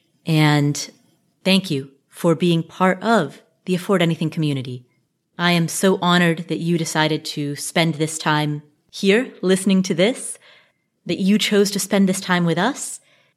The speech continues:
and that is something I will never take for granted, so thank you.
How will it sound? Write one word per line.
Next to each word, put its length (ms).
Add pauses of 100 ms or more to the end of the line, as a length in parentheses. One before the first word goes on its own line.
(300)
and 180
that 140
is 80
something 300
I 80
will 100
never 240
take 220
for 120
granted, 480
so 220
thank 340
you. 220